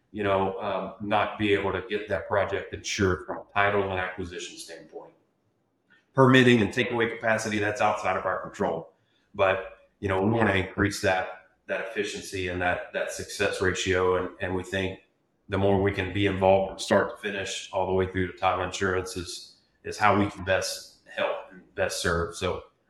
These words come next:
really excited about that. We really haven't talked about that, but,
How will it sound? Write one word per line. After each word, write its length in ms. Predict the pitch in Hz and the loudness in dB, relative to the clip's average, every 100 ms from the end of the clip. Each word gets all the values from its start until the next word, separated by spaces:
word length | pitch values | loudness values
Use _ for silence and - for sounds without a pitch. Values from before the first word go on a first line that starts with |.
| - | 0
really 260 | 110 104 | 6 6
excited 380 | 98 - 92 90 | 4 0 -2 0
about 200 | 92 85 | -4 0
that. 320 | 98 92 95 | 0 0 -2
We 80 | 95 | -4
really 400 | 95 101 107 98 | -4 -2 -2 0
haven't 240 | 107 - | -2 -2
talked 240 | - 110 - | -2 -2 0
about 260 | 95 87 95 | -2 0 0
that, 260 | 90 - | -2 -4
but, 100 | 92 | -10